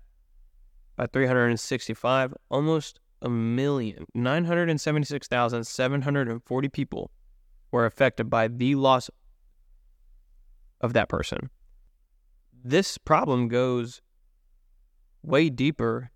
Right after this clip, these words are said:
than just the drug addict. Every time you try and help somebody, you're also helping the family, potentially.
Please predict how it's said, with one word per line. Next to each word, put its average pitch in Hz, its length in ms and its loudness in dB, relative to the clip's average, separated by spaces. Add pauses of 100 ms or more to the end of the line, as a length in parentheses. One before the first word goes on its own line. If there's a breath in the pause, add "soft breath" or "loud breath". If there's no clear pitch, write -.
(160)
than 120 240 0
just 127 360 0 (680)
the 120 180 0
drug 139 300 4
addict. - 360 -8 (3000)
Every 160 220 2
time 165 280 2
you 139 80 2
try 147 240 0
and 123 100 -2
help 143 180 0
somebody, 117 460 -2 (1400)
you're 123 100 -2
also 135 240 2
helping 117 340 0
the 110 80 -2
family, 170 400 -2 (360)
potentially. 202 580 -2